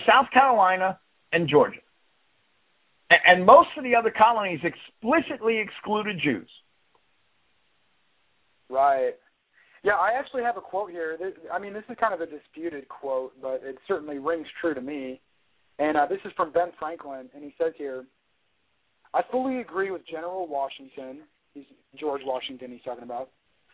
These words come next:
Speaker 2: "that we must protect this young nation from an insidious influence and, and, and penetration. The menace, gentlemen, is the Jews. In whatever country Jews have settled in any great numbers, they have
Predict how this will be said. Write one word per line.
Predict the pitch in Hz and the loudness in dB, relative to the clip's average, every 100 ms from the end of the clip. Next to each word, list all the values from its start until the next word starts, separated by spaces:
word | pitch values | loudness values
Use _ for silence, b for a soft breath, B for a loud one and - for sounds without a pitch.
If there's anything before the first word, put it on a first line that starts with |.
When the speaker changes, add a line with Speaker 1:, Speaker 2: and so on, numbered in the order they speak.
| b b 147 | b b -2
Speaker 2:
"that | 180 | -2
we | 175 175 | -4 -6
must | 196 247 - | -6 -6 -10
protect | 208 - 202 - | -10 -8 -10 -10
this | 156 147 | -20 -12
young | 160 214 202 | -10 -10 -10
nation | 190 196 170 147 - | -14 -14 -16 -16 -14
from | 151 | -14
an | 147 | -14
insidious | 143 139 - 233 254 254 - | -16 -16 -10 -6 -4 -6 -8
influence | 190 180 165 147 131 131 139 | -12 -10 -8 -6 -6 -8 -10
and, | 135 - | -10 -10
and, | 151 156 - | -10 -10 -12
and | 156 151 | -12 -4
penetration. | 185 160 - 160 - 120 _ _ _ _ _ _ | -4 -2 -2 -2 -4 -16 _ _ _ _ _ _
The | 156 | -6
menace, | 165 226 208 165 - | -2 0 -2 -8 -10
gentlemen, | 156 156 151 147 147 - | -8 -8 -10 -12 -14 -12
is | 151 131 | -12 -10
the | 147 131 - | -12 -10 -6
Jews. | 170 151 123 113 _ _ _ _ _ _ 156 | -4 -4 -8 -16 _ _ _ _ _ _ -6
In | 165 | 0
whatever | 170 202 240 | 2 0 -4
country | 220 214 214 185 | -8 -8 -12 -14
Jews | 175 196 | -14 -12
have | 214 202 | -14 -6
settled | 185 175 175 147 | -2 0 0 -4
in | 135 | -14
any | 143 208 | -18 -18
great | - 185 165 | -8 -6 -4
numbers, | 180 170 - 131 - _ _ _ _ _ | -6 -8 -14 -20 -20 _ _ _ _ _
they | 156 | -2
have | 160 | -2